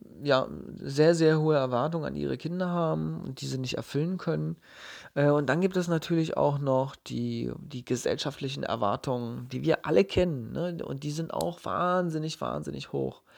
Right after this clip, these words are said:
Äh, zum Beispiel ist es so, dass wenn jemand keinen Job hat, dann ist er nix wert, ne? In Deutschland, äh, ist das Motto, „Hast du was, dann bist du was.“ Also erst mit einem Job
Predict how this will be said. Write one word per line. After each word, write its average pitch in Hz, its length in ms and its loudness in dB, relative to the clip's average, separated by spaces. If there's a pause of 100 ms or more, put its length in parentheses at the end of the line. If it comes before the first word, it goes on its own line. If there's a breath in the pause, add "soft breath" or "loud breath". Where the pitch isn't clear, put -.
(580 loud breath)
Äh, 156 500 6
zum 151 220 -2
Beispiel 175 720 4 (480)
ist 170 240 -2
es - 160 -4
so, 165 300 4
dass 160 340 -2
wenn 151 180 2
jemand 170 300 0
keinen 151 220 -2
Job 156 260 2
hat, 170 360 -2 (360)
dann 135 180 0
ist - 220 -2
er 165 300 2
nix 143 320 -4
wert, 120 480 0 (100)
ne? 165 460 -6 (100)
In 147 160 -2
Deutschland, 165 680 2 (500 loud breath)
äh, - 800 -4
ist - 160 -4
das 151 180 0
Motto, 139 500 -2 (340 soft breath)
„Hast - 300 2
du 196 80 6
was, 180 420 2
dann 143 180 4
bist 139 240 0
du 120 120 0
was.“ 104 440 -8
Also 131 200 -2
erst 185 340 6
mit 180 140 -2
einem 151 220 2
Job 185 360 6